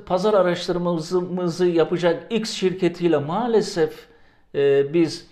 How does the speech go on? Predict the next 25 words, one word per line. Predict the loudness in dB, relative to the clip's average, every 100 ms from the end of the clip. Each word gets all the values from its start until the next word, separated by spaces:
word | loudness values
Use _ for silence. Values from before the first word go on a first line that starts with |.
| _ _ -6
yol | 0 2
alamadık, | 2 0 0 0 -2 -4
bizim | -6 -6 -4
hızımıza | -4 -6 -8 -4
ayak | -2 -2 -2
uyduramadı. | -4 -4 -4 -4 -2 -2
İşte | -2 -2 -2 -2
başladıktan | -4 -2 -4 -4 -4 -6
iki | -4 -2
ay | -2
sonra | 0 -4 0
ben, | 0 -2 -10 -20 -20 -4
e, | 2 4
onu | 4 2 4
değiştirmek | 4 4 2 0 2 0
zorunda | 0 0 0 0
kaldık. | 0 0 -2 -6 -14 -20 -20 -20 -8
E, | -4 -2 -4
işte | -4 2 2 2 -12 -12 0
Ali | 4 8
Bey | 10 10
vardı, | 10 6 6 6 4 -10 -20 _ _ _ _ -2
finans | 2 4 4 0
konularına | 0 2 2 2 2
bakacaktı. | 0 0 -2 -2 -2 -4